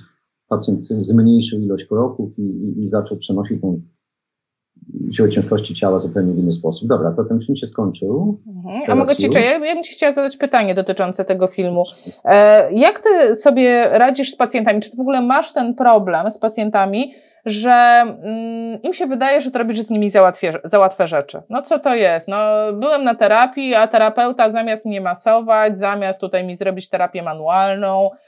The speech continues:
Speaker 2: e, to on kazał mi się kręcić w kółko. No, w ogóle lipa, a nie terapia. W ogóle masz ten
Speaker 1: No
Speaker 2: problem?
Speaker 1: właśnie, a pan, wiesz co, ja ten problem zamykam na początku. A, no, poczekaj,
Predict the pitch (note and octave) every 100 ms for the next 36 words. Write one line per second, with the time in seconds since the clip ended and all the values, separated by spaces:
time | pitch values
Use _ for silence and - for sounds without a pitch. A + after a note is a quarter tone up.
0 | _ - F#3+ F#3+ F#3+ F#3+ G3+ G3 F#3+ A3+
1 | C4 C4 G#3+ A3 G#3 G3+ G3+ G3 G3 F#3+
2 | F3+ E3+ E3 - - D#3+ C3+ D#3 F3+ B3+
3 | C#4+ C#4+ D#4 C#4 C4+ C4 A#3+ G#3 F#3+ F3
4 | C#3 C3 C3+ C#3+ _ _ _ _ _ _
5 | _ _ _ - A3+ C4 B3 E4 - C#4+
6 | G#3 G#3+ - B3+ - - F3 E3+ A#3 _
7 | _ _ _ _ _ _ _ _ C#3+ F#3
8 | - F#3+ G#3+ G#3+ F#3+ G3 G3 F3+ F#3 F3
9 | F#3 E3 E3+ E3+ - E3+ E3 D#3+ - F#2
10 | D2 - E2 - _ _ _ _ _ A#2
11 | A#2+ B2 A#2 - E3 D#3+ C3+ A#2+ E3+ D#3
12 | F2+ -